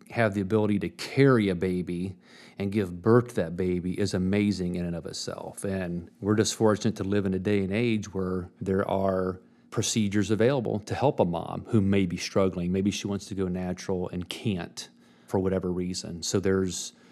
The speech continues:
ways to help with that, whether it's a C-section, whether it's pain relief or whatever. So my recollection of our four experiences was just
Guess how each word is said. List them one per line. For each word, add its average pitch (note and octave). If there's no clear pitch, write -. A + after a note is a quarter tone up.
ways F#2+
to G2
help -
with F2
that, E2
whether F#2
it's E2
a E2+
C-section, F2+
whether E2+
it's -
pain G2
relief F2+
or -
whatever. D#2+
So E2+
my A2
recollection G#2
of F#2+
our G#2+
four G#2+
experiences F#2+
was F2+
just G2